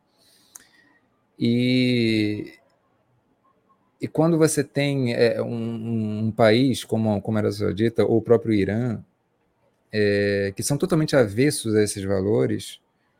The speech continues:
é, nos seus, é, é, não tô falando da população, tá, gente? Eu tô falando, é, é, do, dos seus governos. É, o que claramente eles estão querendo fazer ne-, nesses gestos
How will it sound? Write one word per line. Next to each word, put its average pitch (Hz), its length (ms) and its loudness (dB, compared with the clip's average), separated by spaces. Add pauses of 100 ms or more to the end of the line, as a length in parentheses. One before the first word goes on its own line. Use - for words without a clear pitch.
(600)
é, 104 120 2
nos 113 160 2
seus, 113 580 2
é, 95 920 0
é, - 80 -20 (400)
não 110 100 -4
tô 117 80 -4
falando 143 180 2
da 139 60 6
população, 127 560 0
tá, 98 120 -8
gente? 95 160 -8
Eu - 40 -20
tô 98 80 -8
falando, 107 480 -2 (960)
é, 101 480 4
é, 95 40 0
do, 110 140 2
dos 120 240 2
seus 117 120 2
governos. 101 640 0 (1200)
É, 107 720 2 (1600)
o - 80 -2
que 151 120 -4
claramente 165 800 2
eles 110 160 -2
estão 120 180 -6
querendo 107 380 0
fazer 104 720 -2
ne-, 104 220 -2
nesses 107 720 -4
gestos 104 840 -4